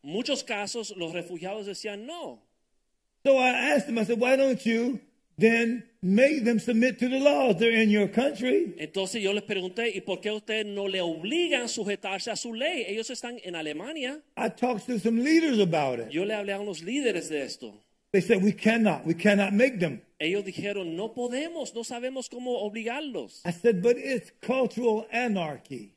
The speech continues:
Speaker 1: Yo dije, "Pero es una anarquía cultural."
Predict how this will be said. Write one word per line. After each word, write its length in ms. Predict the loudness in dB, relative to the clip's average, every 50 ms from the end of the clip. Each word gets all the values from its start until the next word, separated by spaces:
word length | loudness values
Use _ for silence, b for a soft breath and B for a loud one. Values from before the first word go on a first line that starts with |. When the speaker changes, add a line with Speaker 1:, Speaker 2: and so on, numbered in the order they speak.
| _
Speaker 1:
Yo 140 | -4 -4 -2
dije, 180 | 0 0 -2 -2
"Pero 240 | -2 -4 -4 -2 -2
es 220 | 0 -2 -2 -2
una 180 | -4 -6 -4 -4
anarquía 640 | -2 -2 -2 -4 -4 -6 -12 -10 -6 -4 -4 -4 -4
cultural." 800 | -6 -8 -8 -8 -8 -6 -4 -4 -4 -6 -6 -8 -10 -12 -12